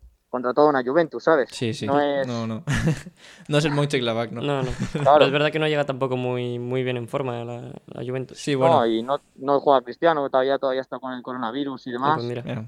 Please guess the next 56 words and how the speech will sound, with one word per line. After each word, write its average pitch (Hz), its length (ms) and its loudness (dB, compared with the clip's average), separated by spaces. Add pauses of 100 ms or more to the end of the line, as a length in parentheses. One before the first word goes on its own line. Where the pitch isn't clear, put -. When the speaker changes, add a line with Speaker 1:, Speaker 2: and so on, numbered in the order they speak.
Speaker 1:
Pero 139 120 2
Speaker 2:
tenemos 123 200 6
a - 20 6
Speaker 1:
bueno, 143 200 4
Speaker 2:
Javi. 117 160 0
Speaker 1:
es 123 140 -6
un 135 120 -4
equipo 135 320 -4
fuerte. 135 380 -2 (720)
Speaker 2:
Sí, 127 180 0
la 104 60 2
verdad 113 140 0
es 120 60 -2
que 127 80 -8
sí. 135 280 -2
Yo, 123 440 2 (280)
yo 139 100 -2
he 143 40 4
dicho 147 180 2
que 147 80 0
ganaba, 143 560 -2 (120)
porque, 117 460 -4
porque 117 220 -8
soy 120 320 -2
así, 131 340 -4
porque 117 260 -6
quiero 117 220 -6
que 123 60 -4
el 120 80 -4
Barça 123 200 -4
gane, 135 200 -4
pero 123 260 2
no 123 220 -2
tengo 127 320 -4
todas 123 200 -4
conmigo, 110 280 -6
la 107 80 -6
verdad. 110 240 -12 (640)
Speaker 1:
Yo 139 680 8
creo 139 240 8
que 120 800 2
el 120 60 -2
Madrid 143 340 2
gana 165 380 2
y 135 100 -4
el 123 80 -4
Barça 123 340 -6
y 120 60 -4
la 117 160 -4
Juve 120 140 -10
empatan. 110 340 -10 (240)
Speaker 2:
Eh, 120 140 -2
¿nos 117 100 -2
das 127 120 2
un 143 80 0
resultado? 131 500 -2